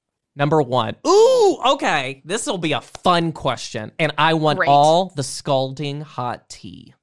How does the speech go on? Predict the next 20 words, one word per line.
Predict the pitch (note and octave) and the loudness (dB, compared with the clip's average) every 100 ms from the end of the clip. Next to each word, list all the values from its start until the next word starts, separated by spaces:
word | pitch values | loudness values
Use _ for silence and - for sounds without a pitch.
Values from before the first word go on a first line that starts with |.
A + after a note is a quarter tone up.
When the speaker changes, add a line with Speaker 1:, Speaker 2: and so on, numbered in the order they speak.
| _ _ _ _ - | _ _ _ _ -10
Speaker 2:
Ooh, | G3 D4 E3+ | -2 0 0
okay. | E3+ F3+ D#3 D#3+ - _ _ _ | 0 0 -2 -2 -8 _ _ _
Speaker 1:
Best | _ A2+ D#3 F3+ C4 - - - _ _ _ _ _ | _ 0 2 2 0 -8 -12 -16 _ _ _ _ _
or | - E3+ D4 | -4 2 2
worst | C#4+ A3 D3+ - - - - | 4 2 2 -4 -12 -14 -2
or | C#4+ | 0
both | F#4 F4+ C#4+ C3+ C3+ _ _ _ - | 2 2 2 -2 -8 _ _ _ -8
interactions | F3+ A#3 F3 D#3 - D#3 D3 D3 - | -4 0 0 -2 -6 -8 -6 -8 -8
with | C#3 C3+ | -8 -6
a | |
celebrity. | C3+ A#2+ A2 A2+ A2+ G#2+ - - _ _ _ _ _ _ _ _ _ _ _ _ _ _ _ _ _ _ _ _ - | -8 -8 -4 -4 -4 -10 -16 -20 _ _ _ _ _ _ _ _ _ _ _ _ _ _ _ _ _ _ _ _ 0
Speaker 2:
Mm. | G#3+ C4 C4 B3+ A#3+ A3 G3+ F#3 E3+ D#3 C#3+ B2+ D3+ - _ _ _ _ _ _ _ _ _ _ - | 4 6 8 6 6 4 2 0 0 0 -2 -4 -10 -16 _ _ _ _ _ _ _ _ _ _ -4
Speaker 1:
And | G3 G#3 G3+ | -2 0 0
if, | G#3 G#3 | -2 0
if | G#3 G#3+ | 2 2
it | |
helps, | G3 F#3+ C4+ A#3 - | 0 0 2 2 0
you | F#3+ | -6
can | G3 F#3 | -4 -2
use | F#3 F#3+ F#3+ | 0 -2 -4